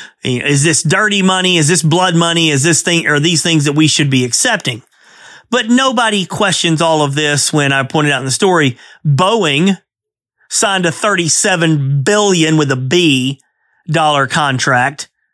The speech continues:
you, you, for, for a business deal with Saudi Arabia. Nobody questioned that. And so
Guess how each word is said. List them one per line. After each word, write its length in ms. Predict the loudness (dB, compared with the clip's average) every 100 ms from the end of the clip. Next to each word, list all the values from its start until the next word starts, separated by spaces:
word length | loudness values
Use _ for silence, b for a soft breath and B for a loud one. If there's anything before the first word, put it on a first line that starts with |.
| _ _ _ _ _
you, 180 | -12 -10
you, 480 | -12 -12 -8 -6 -6
for, 320 | -4 -2 0
for 200 | -2 -2
a 40 | 0
business 420 | 0 0 0 0
deal 420 | 2 2 2 -2 b b b b -4
with 140 | -2
Saudi 340 | 2 0 0 0
Arabia. 300 | 0 2 0
Nobody 220 | 0 -2
questioned 560 | -2 -2 0 -2 -2
that. 520 | 0 0 -2 -4 -10 -12 b b b b b b -4
And 200 | 0 0
so 640 | 0 0 2 2 0